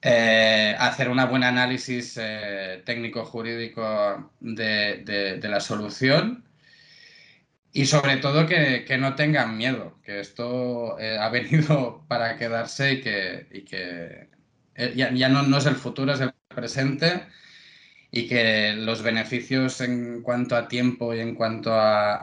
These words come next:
a negocio sobre todo son, son,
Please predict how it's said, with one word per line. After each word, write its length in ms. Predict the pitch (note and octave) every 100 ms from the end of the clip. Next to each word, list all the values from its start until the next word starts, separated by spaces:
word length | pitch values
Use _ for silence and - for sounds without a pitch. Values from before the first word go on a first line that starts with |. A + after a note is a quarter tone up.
| G#2+
a 40 |
negocio 420 | A2 G#2+ C3 B2+
sobre 280 | A#2+ A2 G#2
todo 380 | A#2 A#2 C3+ D3
son, 420 | - A2 G#2 G#2+ - G#2 G2+ G2 G2
son, 920 | - - G2 G2 G2+ G2+ F#2+ G2+ -